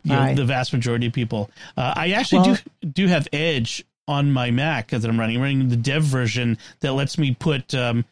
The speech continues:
Speaker 1: well, it's, it's essentially Chat G P T under
Speaker 2: Right,
Speaker 1: the skies of
Speaker 2: right. I do
Speaker 1: Bing.
Speaker 2: the same.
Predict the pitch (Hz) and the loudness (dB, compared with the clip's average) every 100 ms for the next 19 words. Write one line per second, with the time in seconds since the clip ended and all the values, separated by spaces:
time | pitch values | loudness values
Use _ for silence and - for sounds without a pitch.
0 | _ _ _ _ _ - 123 107 - - | _ _ _ _ _ -8 -4 -4 -8 -4
1 | 180 151 147 165 156 131 - 127 117 123 | -2 -2 0 0 0 -2 -2 -2 -2 -4
2 | 120 110 127 113 117 160 143 123 120 120 | -2 -2 0 0 -2 -2 2 2 2 0
3 | - 127 139 127 - 143 147 147 151 151 | -2 -2 0 0 0 2 4 2 2 0
4 | 135 139 | 0 0